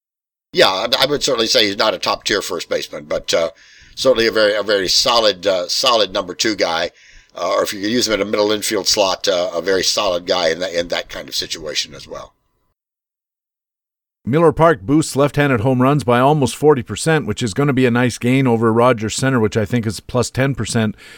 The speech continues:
Speaker 2: in that area. So, uh, Adam Lind, I, I think, could be a nice fit as a,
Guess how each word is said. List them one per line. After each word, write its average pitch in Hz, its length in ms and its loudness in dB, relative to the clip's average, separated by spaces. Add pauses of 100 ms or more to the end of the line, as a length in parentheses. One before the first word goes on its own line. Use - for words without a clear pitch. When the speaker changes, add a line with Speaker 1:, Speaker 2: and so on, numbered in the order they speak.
(120)
Speaker 2:
in 120 140 2
that 127 180 4
area. 110 380 4 (320)
So, 139 720 6 (140)
uh, 76 300 -10 (260)
Adam 226 260 4
Lind, 214 240 4
I, 139 260 2
I 165 40 0
think, 196 200 -2
could 160 120 0
be 151 100 4
a 131 60 4
nice 156 300 2
fit 190 220 4
as 120 180 4
a, 113 280 2